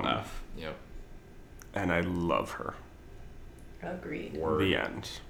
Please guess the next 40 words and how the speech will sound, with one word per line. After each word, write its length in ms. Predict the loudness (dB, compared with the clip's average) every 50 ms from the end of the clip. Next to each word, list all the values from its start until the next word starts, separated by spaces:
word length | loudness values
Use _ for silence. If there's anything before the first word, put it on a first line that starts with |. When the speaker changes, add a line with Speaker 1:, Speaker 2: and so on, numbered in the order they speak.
| -6 -2 0
Speaker 3:
And 100 | 4 6
there's 160 | 6 8 8
also, 340 | 8 10 10 8 8 8 8
not 200 | 8 8 8 8
to 180 | 6 4 2 0 -4 -6
keep 160 | -4 -4 -4 -2
tagging 380 | 0 2 4 4 4 4 4
onto 200 | 4 2 2 0
yours, 220 | -2 -2 -2 -2 -2
'cause 140 | -2 0
I 100 | 2 2
already 220 | 2 2 0 0 -2
talked 240 | -2 -4 -4 -4 -4
about 140 | -4 -4
Sicario. 540 | -2 -4 -4 0 2 2 2 2 2 0 -2 -2 -4 -4
You 80 | -4
just 200 | -2 -2 -2 -2 -2
did 100 | -2 -2
it 80 | 0
better 200 | 0 -2 -2 -2 -2
than 120 | -2 -4
I 120 | -4 -4
did. 200 | -4 -4 -4 -4 -6 -8 -10 -14 -14 -8 -4 0
Speaker 2:
<laughs> 80 | 0 2 0 0 -4 -8 -12 -14 -16 -16 -16 -16 -4 6 10
Speaker 3:
Um, 400 | 12 12 12 12 8 4 0 -4 -6 -10 -14 -14 -14 -8 -4 -2 -2 -2 -2 -4 -10 -14 -14 -16 -16 -16 -16 -14 -14 -12 -10 -8 -6 -4 4 10
there's 240 | 12 12 12 12 12
also, 360 | 12 12 10 8 8 6 4 8
like, 340 | 10 10 10 10 8 4
something 320 | 4 6 6 8 8 6 6
to 100 | 4 2
be 60 | 2
said 300 | 6 10 10 10 10 10
for 100 | 10 10
a 60 | 10
filmmaker 580 | 10 10 8 8 10 10 8 8 10 10 10 12
bold 240 | 12 12 12 12 12
enough 480 | 10 10 8 8 8 4 0 -6 -8 -10 -10 -12 -10 -10 -12 -12 -14 -14 -14 -6 -2
to 260 | 2 4 6 6 6 4 0 -8 -10 -12 -12 -12 -12 -12 -16 -16 -16 -16 -16 -16 -16 -16 -14 -14 -14 -14 -6 -2
trust 760 | 0 2 4 10 12 12 12 12 10 4 2 0 0 0 4
that 360 | 6 6 8 8 8 6 4